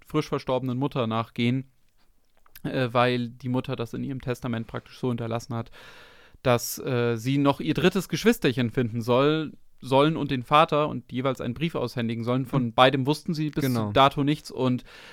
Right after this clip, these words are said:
Speaker 1: dazu müssen sie praktisch in das alte Leben der Mutter. Und das hat im, ja, eigentlich, also es ist dort ein Fantasieland, aber es ist der Libanon, also es
Speaker 2: Ja.
Speaker 1: soll mehr oder weniger der Libanon sein und auch die, der Bürgerkrieg, der dort stattgefunden
Speaker 2: Ja.
Speaker 1: hat, wird da thematisiert. Und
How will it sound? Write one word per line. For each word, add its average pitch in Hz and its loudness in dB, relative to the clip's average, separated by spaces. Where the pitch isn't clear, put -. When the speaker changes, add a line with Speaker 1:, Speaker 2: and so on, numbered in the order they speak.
Speaker 1:
dazu 160 4
müssen 151 -2
sie 131 -6
praktisch 131 -6
in 135 -6
das 120 -8
alte 131 0
Leben 127 0
der 123 -2
Mutter. 131 -2
Und 123 -2
das 139 4
hat 151 2
im, 135 0
ja, 127 2
eigentlich, 139 0
also 123 -4
es 120 -8
ist 135 -8
dort 135 2
ein 123 -2
Fantasieland, 127 -2
aber 113 -4
es - -16
ist 127 -8
der 117 0
Libanon, 123 0
also 113 -8
es 98 -6
Speaker 2:
Ja. - -12
Speaker 1:
soll 117 -2
mehr 120 -2
oder 117 -4
weniger 113 -6
der 113 -6
Libanon 117 -4
sein 147 4
und 131 -4
auch 120 -6
die, 117 -6
der 117 -4
Bürgerkrieg, 139 0
der 120 -2
dort 117 -8
stattgefunden 113 -10
Speaker 2:
Ja. 117 -8
Speaker 1:
hat, - -12
wird - -6
da 113 0
thematisiert. 113 -6
Und 113 -8